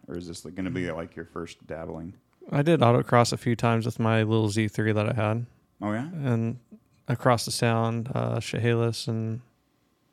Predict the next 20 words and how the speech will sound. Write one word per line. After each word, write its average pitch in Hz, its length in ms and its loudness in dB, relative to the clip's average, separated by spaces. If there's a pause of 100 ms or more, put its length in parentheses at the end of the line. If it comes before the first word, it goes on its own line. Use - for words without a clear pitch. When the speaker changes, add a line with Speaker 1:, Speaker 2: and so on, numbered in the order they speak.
(640)
Speaker 2:
Port - 300 -4
An-, 131 260 -6 (1000)
I, 127 100 2
I 127 180 2
don't, 120 200 0
I 131 120 -2
can't 131 200 -4
remember 113 260 -2
the - 20 -8
place, 120 320 -4
but 120 180 -4 (400)
it's - 80 -12
just - 200 0
ri-, 120 260 0
right 120 160 2
across 123 380 0
the 117 100 -2
ferry 117 320 4
from, 113 280 -2
uh, 113 260 0